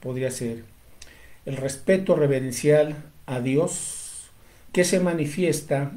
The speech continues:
en evitar ofenderle con el pecado y en vivir agradándole conforme a su palabra. Entonces, esta definición del temor de Dios es el respeto reverencial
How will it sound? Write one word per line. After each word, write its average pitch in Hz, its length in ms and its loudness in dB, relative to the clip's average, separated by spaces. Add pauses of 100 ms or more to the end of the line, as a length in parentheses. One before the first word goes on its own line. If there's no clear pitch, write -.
(280)
en 135 200 -2
evitar 160 640 2 (360)
ofenderle 151 720 2
con 165 160 0
el 151 140 0
pecado 135 520 -4 (1120)
y 233 480 4
en 165 220 0
vivir 180 580 2
agradándole 151 800 2
conforme 147 720 0
a 131 160 -6
su 143 400 -4 (500)
palabra. 117 520 -4 (140)
Entonces, - 340 -10 (480)
esta 175 300 4
definición 151 480 0
del 151 160 0
temor 143 320 4
de 156 120 0
Dios 160 520 0
es 147 340 0
el 143 140 -2
respeto 175 1000 2
reverencial 139 1000 0